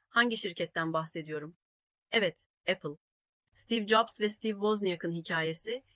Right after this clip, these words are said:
girişimcilikte vizyonun ve azmin ne kadar önemli olduğunu gösteriyor. Sosyal girişimcilerin değiştirebileceği dünya sınırsızdır.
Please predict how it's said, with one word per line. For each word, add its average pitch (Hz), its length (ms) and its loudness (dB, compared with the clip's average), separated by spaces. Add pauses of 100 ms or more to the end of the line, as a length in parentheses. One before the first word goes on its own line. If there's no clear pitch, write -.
(100)
girişimcilikte 208 720 2
vizyonun 208 460 2
ve 220 80 2
azmin 190 420 2
ne 220 80 2
kadar 190 240 2
önemli 170 340 2
olduğunu 165 360 0
gösteriyor. 156 640 -4 (560)
Sosyal 233 440 4
girişimcilerin 226 720 2
değiştirebileceği 208 840 2
dünya 202 300 4
sınırsızdır. 196 800 -2